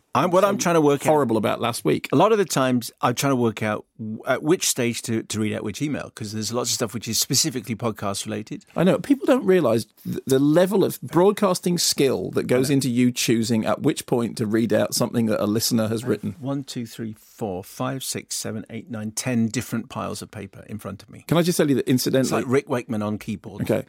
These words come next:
Speaker 2: Like, um, the other b-, people in the studio with you, I was ten paces ahead of your confession on, uh, Wednesday
Speaker 1: Which one was
Speaker 2: about the velvety curtain.
Speaker 1: Oh, right, okay.
Speaker 2: <laughs> It was, so in a way, what you could have done is just stopped and gone,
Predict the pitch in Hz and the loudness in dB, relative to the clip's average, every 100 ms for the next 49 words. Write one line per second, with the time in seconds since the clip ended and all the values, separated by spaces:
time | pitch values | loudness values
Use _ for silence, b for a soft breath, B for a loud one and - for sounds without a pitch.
0 | b b 123 143 147 - - 123 120 120 | b b 2 4 2 -4 -4 0 2 2
1 | 117 - 120 120 120 - - 131 - 131 | 0 2 4 4 2 -4 -12 -12 -2 2
2 | 113 110 127 117 - 117 123 127 117 110 | 2 2 0 2 2 2 2 2 4 2
3 | 104 117 - 110 - b b b _ - | 2 2 2 -2 -2 b b b _ 0
4 | 127 113 - 127 117 110 - 113 107 107 | 2 2 0 0 0 0 0 0 0 0
5 | 120 110 95 98 117 110 107 104 117 110 | 2 0 0 0 2 2 2 0 0 2
6 | 110 104 113 107 107 - - 107 107 107 | 0 -2 0 0 0 -2 -2 0 2 0
7 | 107 - 110 107 117 117 107 101 120 117 | 0 0 0 0 2 2 2 -2 -2 -2
8 | 120 _ - - - 113 110 120 - 110 | -4 _ -20 -18 -10 -4 2 2 2 0
9 | 117 110 110 - 110 110 - 113 87 _ | 0 0 -2 -4 0 0 0 -4 -6 _
10 | _ _ _ _ 123 127 107 110 117 - | _ _ _ _ -2 0 0 -2 -4 0
11 | 185 175 131 _ - 185 165 175 180 180 | 4 4 2 _ 2 4 6 6 6 6
12 | 190 156 202 185 135 139 139 170 156 120 | 6 6 6 6 4 2 2 2 2 2
13 | 120 120 127 - - - 127 - - 127 | 2 2 2 0 0 2 2 0 -6 -2
14 | 123 131 131 123 | 0 0 0 -2